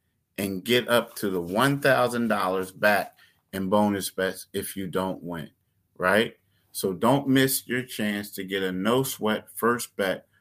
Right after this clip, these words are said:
up to one thousand dollars when you join FanDuel today.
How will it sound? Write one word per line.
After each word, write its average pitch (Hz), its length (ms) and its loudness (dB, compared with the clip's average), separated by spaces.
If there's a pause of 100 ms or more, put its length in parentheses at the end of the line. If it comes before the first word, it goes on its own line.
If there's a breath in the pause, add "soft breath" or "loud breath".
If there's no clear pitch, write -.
(140)
up - 200 -2
to 104 100 -4
one 110 320 0
thousand 117 500 4
dollars 90 480 -2 (380 soft breath)
when 101 540 2
you 107 260 4
join 98 340 -2
FanDuel 92 640 -4
today. 82 360 -6